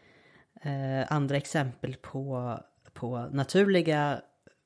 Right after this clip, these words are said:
saker som förklaras med att det är jättar som har varit i görningen är ju då till exempel jättegrytor, alltså stora håligheter i marken. Olika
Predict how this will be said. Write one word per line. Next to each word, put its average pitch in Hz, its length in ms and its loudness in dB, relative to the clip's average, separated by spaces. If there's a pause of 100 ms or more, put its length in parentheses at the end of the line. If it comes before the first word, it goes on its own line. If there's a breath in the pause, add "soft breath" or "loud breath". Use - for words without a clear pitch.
(460)
saker 135 440 -2
som 127 180 -6
förklaras 120 520 -8
med 98 120 -10
att - 80 -18
det 113 60 -6
är 113 40 -6
jättar 139 680 -4
som 107 300 -10
har - 260 -12
varit 113 280 -8
i 123 80 -6
görningen 123 480 -4
är 120 180 -6
ju 110 140 -8
då 95 220 -8 (340 loud breath)
till 127 120 -10
exempel - 640 -8
jättegrytor, 160 1000 0 (240)
alltså - 280 -14
stora 127 300 -2
håligheter 135 840 -2
i 123 140 -4
marken. 170 600 0 (1200 soft breath)
Olika 131 500 -6